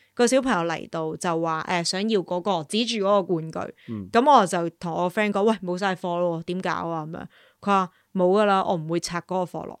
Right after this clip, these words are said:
Speaker 1: 嚟。」我就：「下？點解啊？你，即係你都得返一件啦。」佢就話：「唔得㗎。」佢話：「呢一個係一個策略嚟。」大家估下係咩策略咧？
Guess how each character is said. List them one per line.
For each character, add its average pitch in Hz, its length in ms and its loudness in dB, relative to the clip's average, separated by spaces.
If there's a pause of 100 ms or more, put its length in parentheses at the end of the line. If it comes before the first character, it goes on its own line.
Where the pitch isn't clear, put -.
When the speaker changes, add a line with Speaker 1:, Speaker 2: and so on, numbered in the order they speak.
Speaker 1:
嚟。」 - 80 -16 (180)
我 196 100 -6
就： 190 100 -2
「下？ 202 160 -2
點 302 140 -2
解 277 80 -2
啊？ 254 380 2
你， 247 140 0 (560)
即 359 120 4
係 - 220 0
你 233 80 8
都 311 120 4
得 330 100 2
返 302 240 0
一 - 80 0
件 220 160 0
啦。」 233 180 -2
佢 233 80 2
就 233 100 2
話： 196 120 4
「唔 175 120 -4
得 285 100 2 (120)
㗎。」 208 240 2
佢 202 60 0
話： 196 180 0
「呢 226 100 -2
一 262 100 0
個 247 100 -4
係 180 140 -2
一 - 20 -4
個 202 80 0
策 180 360 0
略 170 220 -8
嚟。」 - 240 -14
大 196 140 0
家 240 80 0
估 226 200 2
下 196 120 6
係 156 100 -4
咩 165 220 -6
策 160 240 -14
略 - 140 -16 (100)
咧？ 175 160 -12